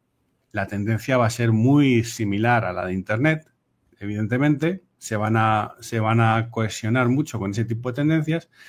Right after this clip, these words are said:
En cambio, si el objetivo es un, bueno, pues una persona más de mi edad, eh, una persona de edad media, pues ya, evidentemente, el sesgo narrativo va a ser muy distinto.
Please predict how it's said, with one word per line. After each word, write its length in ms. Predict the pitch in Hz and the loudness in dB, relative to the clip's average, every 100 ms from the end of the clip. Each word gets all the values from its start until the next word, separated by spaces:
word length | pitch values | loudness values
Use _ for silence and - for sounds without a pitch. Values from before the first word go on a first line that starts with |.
| - - - - - _ | -20 -20 -20 -20 -20 _
En 160 | 135 135 | 2 6
cambio, 360 | 156 170 143 | 8 8 8
si 220 | 117 131 | 4 4
el 300 | 127 120 120 | 4 4 4
objetivo 720 | 120 117 123 117 160 135 101 - _ _ - | 2 0 -2 2 4 4 -2 -10 _ _ -4
es 500 | 131 135 131 120 - | -2 0 0 -2 0
un, 920 | 131 131 127 127 123 123 120 120 117 | 2 2 2 0 -2 -2 -2 0 -2
bueno, 160 | 120 | -2
pues 180 | - 113 | -6 -8
una 140 | 113 107 | -6 -6
persona 340 | 110 120 110 | -4 0 0
más 180 | 113 113 | 2 2
de 100 | 110 | 0
mi 100 | 104 | 0
edad, 320 | 120 147 143 - _ - | 2 2 2 -4 _ -12
eh, 340 | 107 104 101 - - | -10 -8 -12 -16 -20
una 160 | 117 104 | -12 -12
persona 600 | 107 - 107 104 98 104 | -10 -8 -4 -2 -2 -4
de 100 | 104 | -6
edad 160 | 101 101 | -10 -6
media, 480 | 127 135 135 147 - _ - - - - _ _ _ | -2 0 0 -2 -8 _ -20 -20 -20 -20 _ _ _
pues 220 | 107 101 | -4 0
ya, 280 | 107 104 - _ _ _ - | 0 0 -4 _ _ _ -6
evidentemente, 1080 | 117 113 110 107 113 110 107 123 123 - - | -2 0 0 -2 0 0 0 2 0 -2 -2
el 500 | 127 123 123 120 120 | 2 4 4 4 4
sesgo 280 | 117 135 123 | 2 0 2
narrativo 640 | 131 131 127 127 139 139 | 2 4 2 4 4 6
va 80 | 127 | 4
a 40 | 117 | 2
ser 380 | 127 135 - - | 0 -2 -4 -4
muy 280 | 117 131 131 | 0 2 2
distinto. 640 | 117 - 123 113 98 - | 0 0 -2 -2 -6 -10